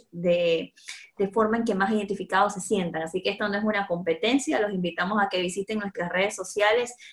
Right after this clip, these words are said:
y en la medida que ustedes sien-, sientan identificados, pidan coaching, hace mucho bien.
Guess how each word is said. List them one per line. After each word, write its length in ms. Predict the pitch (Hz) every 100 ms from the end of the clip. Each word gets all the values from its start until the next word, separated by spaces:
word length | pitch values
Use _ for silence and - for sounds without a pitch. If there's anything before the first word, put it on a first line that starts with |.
| -
y 80 | 202
en 60 |
la 80 | 196
medida 200 | 190 214
que 60 | 214
ustedes 400 | 208 220 220 214
sien-, 240 | 214 208 - _
sientan 340 | 233 240 247 233
identificados, 580 | 196 196 190 208 214 208
pidan 280 | 269 240 214
coaching, 380 | 175 165 180 175
hace 180 | 190 220
mucho 340 | 208 202 196
bien. 220 | 180 151